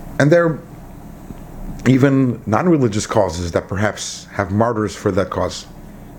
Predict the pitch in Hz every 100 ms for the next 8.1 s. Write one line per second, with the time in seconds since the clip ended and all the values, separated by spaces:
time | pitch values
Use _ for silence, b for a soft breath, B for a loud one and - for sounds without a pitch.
0 | - - B B B B B B B B
1 | - - - - 131 170 233 208 170 180
2 | 185 139 123 - - - 101 139 151 185
3 | 165 131 123 123 160 131 120 113 131 123
4 | 107 92 - - - - - - - -
5 | - - - - - - - - B B
6 | B B B B - 120 - 180 156 151
7 | 147 139 143 95 123 135 147 147 123 104
8 | 95